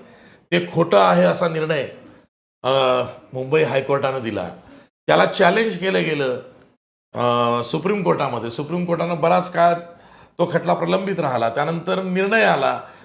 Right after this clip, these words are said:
त्यामध्ये नवनीत राणा यांच्या बाजूने तो कौल गेला. पण स्थानिक पातळीवरती, अ, जात कोण कोणत्या जातीचं आहे हे चांगलं माहिती असतं.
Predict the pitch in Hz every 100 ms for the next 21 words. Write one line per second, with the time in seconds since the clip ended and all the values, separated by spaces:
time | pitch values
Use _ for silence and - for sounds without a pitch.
0 | - 139 160 170 180 170 170 185 175 175
1 | 190 190 202 202 196 196 185 175 165 165
2 | 147 139 120 - - - - 170 - 151
3 | 196 262 196 175 156 135 123 - 113 123
4 | _ _ _ _ _ _ _ _ _ _
5 | _ 127 131 107 131 151 151 - 143 151
6 | 147 131 127 151 127 120 131 135 120 107
7 | 131 127 110 117 123 110 92 101 87 -